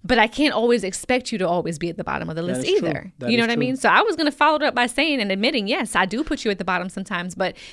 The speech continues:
Speaker 1: there has to be a constant fluctuation of that list for me because everybody gotta get a little love.
Speaker 2: No, the reason why I asked is, be-, and I wanted, I, the reason why I asked if you put me on the bottom sometime is because I wanted to ask,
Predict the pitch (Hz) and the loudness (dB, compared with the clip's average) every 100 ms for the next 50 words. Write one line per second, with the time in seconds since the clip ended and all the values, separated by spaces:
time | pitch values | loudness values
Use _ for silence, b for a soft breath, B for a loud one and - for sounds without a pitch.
0 | B 226 240 233 - 208 190 190 185 233 | B 0 2 0 0 -2 -2 -2 -4 -2
1 | 226 226 208 208 208 202 196 220 202 175 | -2 -2 -6 -6 -6 -4 -6 -4 -6 -6
2 | - 190 285 - - 190 175 175 - 180 | -6 -4 -6 -6 -6 -4 -4 -8 -4 -4
3 | 180 B B B 220 269 254 262 254 254 | -4 B B B -2 0 -2 -6 -6 -4
4 | 254 254 262 254 302 294 - 160 139 139 | -4 -4 -6 -4 -4 -4 -4 -2 -2 0
5 | 160 170 151 127 120 139 135 - 123 120 | -2 -2 -4 -4 -6 -8 -8 -10 -14 -12
6 | 117 127 135 147 165 139 135 135 147 170 | -8 -6 -4 -4 -4 -6 -6 -4 -2 -2
7 | 160 131 135 135 - - 135 - _ - | -4 -4 -6 -6 -10 -12 -12 -12 _ -14
8 | 139 - 147 139 123 117 117 120 131 123 | -12 -10 -8 -6 -4 -4 -4 -6 -6 -6
9 | 127 127 117 127 - 120 117 123 139 135 | -6 -6 -8 -12 -12 -10 -10 -6 -6 -6
10 | 123 - 135 131 110 - | -10 -12 -10 -8 -10 -16